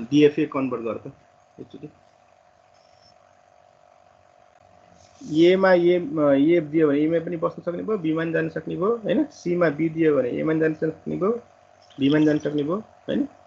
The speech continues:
युनिक भएन नि त, त्यही भएर यो एनएफए भयो, होइन? कन्भर्ट एनएफए to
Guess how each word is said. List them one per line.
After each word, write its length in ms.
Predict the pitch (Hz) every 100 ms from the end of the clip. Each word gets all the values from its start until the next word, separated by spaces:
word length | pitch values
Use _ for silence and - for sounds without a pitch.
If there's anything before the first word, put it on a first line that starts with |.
| _ _ -
युनिक 280 | 139 151 131
भएन 240 | 101 110
नि 80 | 160
त, 60 | 156
त्यही 200 | 135 123
भएर 140 | 117
यो 380 | 113 113 - 120
एनएफए 240 | 120 120
भयो, 160 | 110 104
होइन? 200 | 107 180 - _ _ _ _ _ _ _ _ _
कन्भर्ट 600 | 139 135 131 160 208 - - _ _ _ _ _ - _ 50 50 _ _ _ _ _ _ _ _ _ _ -
एनएफए 840 | 135 139 - 151 131 - 151 196 - - _ _ _ _ _ - - _ _ - -
to 200 | 123 165